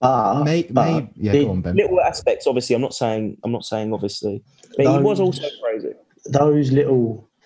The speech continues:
Speaker 1: things that you think are dumb, they might have had an alter ego behind them.
Speaker 2: A s-, a pu-, so Hitler
Speaker 3: I
Speaker 2: was a puppet?
Speaker 1: Yeah.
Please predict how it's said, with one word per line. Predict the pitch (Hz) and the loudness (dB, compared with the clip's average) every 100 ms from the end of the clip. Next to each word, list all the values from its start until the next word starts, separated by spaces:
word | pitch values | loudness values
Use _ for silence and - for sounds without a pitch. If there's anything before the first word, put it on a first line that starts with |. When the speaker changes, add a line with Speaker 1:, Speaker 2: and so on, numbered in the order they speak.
| _ - | _ -8
Speaker 1:
things | - 131 113 92 104 | 0 2 2 0 -2
that | 110 - | -2 -4
you | |
think | 104 110 98 - | -2 0 0 -2
are | |
dumb, | - 120 - 123 127 _ _ - _ - | 0 0 -2 -6 -8 _ _ -20 _ -4
they | 117 | 0
might | 120 110 | 0 0
have | 110 | 0
had | 104 | -2
an | 104 | -2
alter | 113 107 - 110 | 0 -2 0 0
ego | 120 123 90 | 2 0 -4
behind | 87 - 110 110 | -6 -6 -4 -6
them. | - - - - _ _ _ _ _ _ _ _ _ _ _ - | -8 -12 -16 -18 _ _ _ _ _ _ _ _ _ _ _ -8
Speaker 2:
A | |
s-, | 92 | -4
a | 101 | -4
pu-, | 101 - - 98 | -2 -2 -2 -4
so | - 101 | -2 0
Hitler | 113 196 | 0 0
Speaker 3:
I | |
Speaker 2:
was | 107 104 | 0 -2
a | |
puppet? | - 113 - 85 - _ _ _ _ _ _ _ _ - | -4 -4 -4 -8 -12 _ _ _ _ _ _ _ _ -4
Speaker 1:
Yeah. | 127 101 | -2 -2